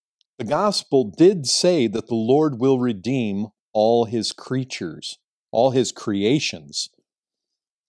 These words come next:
One more query. Pastor Tim,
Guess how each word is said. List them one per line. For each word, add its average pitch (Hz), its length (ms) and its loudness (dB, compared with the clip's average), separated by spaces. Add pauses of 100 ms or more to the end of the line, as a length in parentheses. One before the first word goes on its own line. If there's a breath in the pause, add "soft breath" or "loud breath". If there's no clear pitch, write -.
(920)
One 190 460 4
more 175 340 4
query. 127 680 0 (3750)
Pastor 120 420 -6
Tim, 92 400 -8